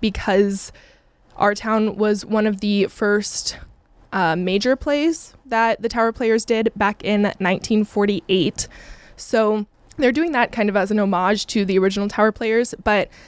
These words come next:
I found out that the Tower Players was founded by Professor George Hale.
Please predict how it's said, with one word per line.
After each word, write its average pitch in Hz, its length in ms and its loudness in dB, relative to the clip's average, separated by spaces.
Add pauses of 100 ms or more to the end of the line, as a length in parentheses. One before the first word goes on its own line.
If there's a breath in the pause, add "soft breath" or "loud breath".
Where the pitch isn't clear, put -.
(240 loud breath)
I 240 100 0
found 285 180 0
out 294 160 -2
that - 200 0
the 233 160 2
Tower 190 260 -2
Players 320 400 0
was 214 380 0 (300 loud breath)
founded 196 520 0 (120)
by 208 340 2
Professor 220 460 -2
George 196 320 -2
Hale. 196 420 0